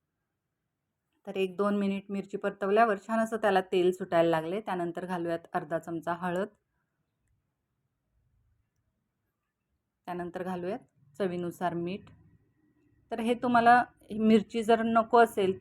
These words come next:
तिखटासाठी तर तुम्ही त्यामध्ये मिरची पावडर किंवा कांदा लसूण मसाला वगैरे पण यूज करू शकता, किंवा लहान मुलं वगैरे खाणार असतील तर त्याचं प्रमाण कमी जास्त करू शकता.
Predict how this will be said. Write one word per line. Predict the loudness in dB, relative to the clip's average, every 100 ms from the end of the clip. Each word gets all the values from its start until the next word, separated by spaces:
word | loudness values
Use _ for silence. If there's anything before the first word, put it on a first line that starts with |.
| -8
तिखटासाठी | -20 -10 -4 -2 -4 -8 -8
तर | -8
तुम्ही | -8 -8 -6
त्यामध्ये | -2 -2 -2 -4 -8 -10 _ _ _
मिरची | -4 -2 -2
पावडर | 4 4 4
किंवा | 2 0
कांदा | 2 2 2
लसूण | 2 0 -2
मसाला | -4 -2 -2
वगैरे | -2 -2 -6 -4
पण | 0 2 0
यूज | 0 0 0 -2
करू | -6
शकता, | -6 -10 -8 -10
किंवा | -4 -2
लहान | 2 0 0
मुलं | -2
वगैरे | 0 -2 -4
खाणार | -4 -2 -2
असतील | -2 -4 -4 -6 _ _ _ _
तर | -6
त्याचं | -4 -4
प्रमाण | -4 -2 -2
कमी | -2 -4 -4
जास्त | -4 -8 -8
करू | -6 -6
शकता. | -10 -18 _ _